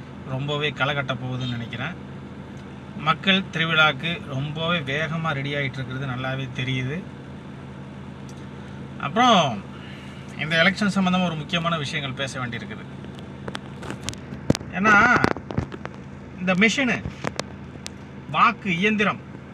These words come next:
வேண்டான்னு சொல்லிக்கிட்டு எவ்வளவோ போராடி பார்த்தாச்சு, எவ்வளவோ கட்சிகள் எவ்வளோ பிரச்சனைகள் பண்ணி பார்த்துருச்சு. ஆ?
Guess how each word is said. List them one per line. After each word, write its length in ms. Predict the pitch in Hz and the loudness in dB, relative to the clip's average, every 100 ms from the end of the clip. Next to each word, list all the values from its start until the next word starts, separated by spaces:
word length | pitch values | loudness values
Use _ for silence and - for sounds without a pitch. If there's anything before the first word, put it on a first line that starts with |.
| - - - - - - - - - - | -14 -14 -14 -14 -14 -14 -14 -14 -14 -6
வேண்டான்னு 840 | 143 156 170 170 175 190 220 254 226 | 2 4 4 8 10 10 10 8 2
சொல்லிக்கிட்டு 760 | 156 147 147 127 123 123 117 104 - - - | 0 0 0 -2 -6 -6 -6 -8 -10 -12 -8
எவ்வளவோ 520 | - - 123 135 202 | -8 -6 -6 -4 -4
போராடி 480 | 196 202 202 190 165 156 | -2 2 6 4 4 -2
பார்த்தாச்சு, 580 | 151 143 143 131 131 | -2 -2 -4 -4 -6
எவ்வளவோ 360 | 120 110 135 165 | -6 -6 -6 -4
கட்சிகள் 680 | 156 151 - 147 156 147 127 - - - - - - - - - - - - - - - - | -2 -2 -2 -2 -2 -2 -6 -10 -14 -14 -14 -14 -14 -14 -14 -14 -12 -12 -14 -14 -14 -12 -8
எவ்வளோ 600 | 135 165 190 185 170 147 | -4 2 4 4 2 0
பிரச்சனைகள் 420 | 147 135 165 156 | -4 -2 -2 0
பண்ணி 160 | 143 139 | -2 -4
பார்த்துருச்சு. 640 | 135 139 127 120 123 135 | -2 -2 -4 -6 -6 -2
ஆ? 240 | 180 233 | 2 2